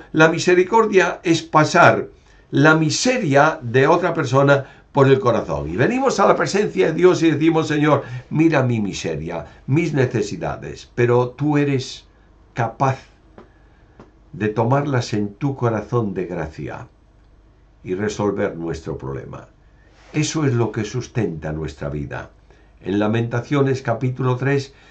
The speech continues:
dice que Dios nos hubiera consumido, pero no lo hizo, porque nuevas son cada mañana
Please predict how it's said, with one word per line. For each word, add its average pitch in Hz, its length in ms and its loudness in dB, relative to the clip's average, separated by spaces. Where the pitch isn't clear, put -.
dice 123 340 -2
que 113 140 -2
Dios 131 280 -2
nos 113 240 -2
hubiera 113 360 -2
consumido, 117 640 -2
pero 107 260 -2
no 147 140 -2
lo 135 120 0
hizo, 123 360 -2
porque 117 320 0
nuevas 143 400 2
son 131 280 -2
cada 113 280 -4
mañana 107 480 -2